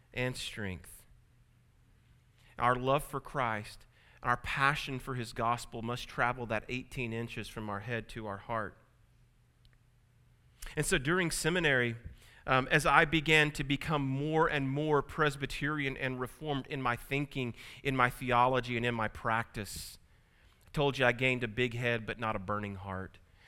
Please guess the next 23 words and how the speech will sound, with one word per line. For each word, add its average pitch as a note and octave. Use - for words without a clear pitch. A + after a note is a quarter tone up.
And D#3
it F3+
wasn't F#3+
until F3+
I D#3
had C3+
graduated D#3
from C#3+
seminary C#3
and D3
taken E3
my C#3
first D#3
call D3+
to -
Eastern D3
Shore D3+
Presbyterian C#3
it C#3+
wasn't D#3+
then E3+
that D3
I, C#3+